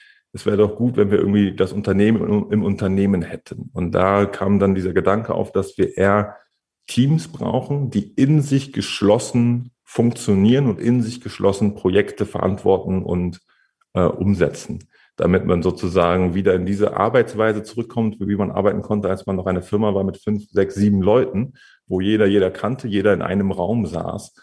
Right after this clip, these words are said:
und man nicht irgendwie über irgendwelche komischen Tools und Overhead und Organisation dafür sorgen musste, dass Information verteilt wird. Und das war der Gedanke, das war der eine Gedanke. Ähm, und der andere Gedanke war einfach, dass ich gesehen habe als Geschäftsführer, dass,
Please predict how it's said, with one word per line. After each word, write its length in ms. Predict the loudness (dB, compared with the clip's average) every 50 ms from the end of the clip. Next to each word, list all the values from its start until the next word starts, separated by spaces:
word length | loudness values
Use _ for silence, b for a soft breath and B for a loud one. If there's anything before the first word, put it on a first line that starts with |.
| B B B B B B B B _ -2
und 140 | 0 2 2
man 180 | 4 4 4
nicht 200 | 4 2 2 2
irgendwie 280 | 0 0 0 0 0 -2
über 220 | -2 0 2 2
irgendwelche 440 | 2 2 0 -2 0 0 -2 -2 -2
komischen 480 | -6 -4 -2 -2 -2 -2 -4 -6 -6 -6
Tools 400 | -8 -6 0 2 2 2 2 2
und 180 | -2 -4 -2
Overhead 480 | 0 2 2 2 2 0 0 -2 -4 -4
und 100 | -6 -8
Organisation 760 | -2 0 0 0 0 -2 -2 -2 -4 -6 -2 0 2 2 2
dafür 260 | 2 0 -2 -2 -8
sorgen 360 | 0 2 4 4 4 2 0 -4
musste, 460 | -4 -6 -8 -10 -18 _ -4 -4 -2
dass 180 | -2 -2 -4
Information 540 | -4 -4 -2 -2 -2 0 2 2 2 2 2
verteilt 480 | 0 -4 -6 -6 -12 -12 -12 -12 -14 -16
wird. 200 | -20 -20 -20 B B B B B B B B _
Und 80 | 0
das 180 | 0 0 2 2
war 60 | 2
der 120 | 2 4 2
Gedanke, 560 | 2 2 0 0 2 2 4 4 2 0 -2 -4
das 140 | -6 -2
war 80 | 0 0
der 140 | 0 0 0
eine 260 | 0 0 0 0 0
Gedanke. 560 | -2 -4 -4 -4 -4 -4 -2 -2 -4 -4 -4 -10 B B B B B B B B B _
Ähm, 240 | 0 2 2 4 2
und 100 | 2 2
der 80 | 2 4
andere 200 | 2 2 2 0
Gedanke 440 | 0 0 0 -2 -2 0 -2 0 2
war 300 | 2 2 4 4 2 2
einfach, 280 | 0 -4 -4 -6 -6
dass 160 | -6 -6 -6
ich 120 | -6 -8 -4
gesehen 380 | -2 -2 2 4 4 4 4
habe 240 | 0 0 2 2 2
als 180 | 2 0 -4 -4
Geschäftsführer, 720 | -8 -8 -6 -6 -6 -6 -8 -2 2 2 4 4 4 4
dass, 540 | 4 2 0 0 -6 -12 -14 -16 _ _